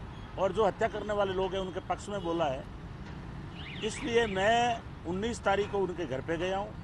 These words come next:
मैंने शोक संवेदना प्रकट की है जितेंद्र के घर में और मुख्यमंत्री जी से आते ही मैंने बात करके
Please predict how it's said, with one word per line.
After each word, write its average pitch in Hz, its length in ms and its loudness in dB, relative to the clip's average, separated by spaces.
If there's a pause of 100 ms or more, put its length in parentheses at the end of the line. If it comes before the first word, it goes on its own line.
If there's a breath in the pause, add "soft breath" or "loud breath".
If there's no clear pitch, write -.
(760)
मैंने 165 180 0
शोक 170 280 2
संवेदना 190 500 2
प्रकट 185 340 -2 (120)
की 208 60 -4
है 196 80 4
जितेंद्र 185 460 -2
के 196 120 -2
घर 151 160 2
में 196 200 -2 (1000)
और 185 140 8
मुख्यमंत्री 196 540 0
जी 196 80 -4
से 180 120 0
आते 175 320 4
ही 214 60 2
मैंने 202 200 0
बात 160 340 4
करके 147 280 -4